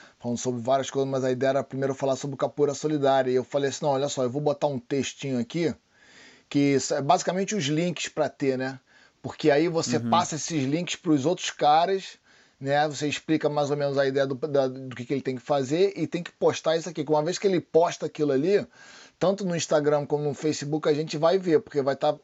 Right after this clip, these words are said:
Speaker 1: vai tá marcando a gente. Né? E aí é, é maneira que a gente tem também de, de, de botar conteúdo ali na página. A gente tá aí, você botou um,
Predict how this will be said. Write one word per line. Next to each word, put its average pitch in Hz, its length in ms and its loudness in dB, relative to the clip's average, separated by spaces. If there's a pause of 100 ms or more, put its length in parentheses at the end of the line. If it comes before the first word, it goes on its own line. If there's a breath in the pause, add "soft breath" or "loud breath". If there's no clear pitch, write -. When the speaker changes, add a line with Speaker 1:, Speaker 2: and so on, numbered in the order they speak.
(100)
Speaker 1:
vai 135 200 -2
tá 151 160 -4
marcando 147 460 -4
a 160 80 2
gente. 123 440 -8 (540 soft breath)
Né? 127 260 -2
E 127 40 2
aí 123 160 2
é, 135 240 2
é 139 60 -4
maneira 131 340 -2
que 135 60 -8
a 131 40 -4
gente 135 240 -6
tem 139 180 -6
também 147 300 -2
de, 139 220 2
de, 143 220 2
de 135 140 -2
botar 147 380 0
conteúdo 143 600 0
ali 120 180 2
na 117 160 -2
página. 110 420 -6
A - 20 -8
gente 120 140 -12
tá 127 120 -2
aí, 131 160 0
você 131 260 0
botou 151 320 2
um, 147 280 2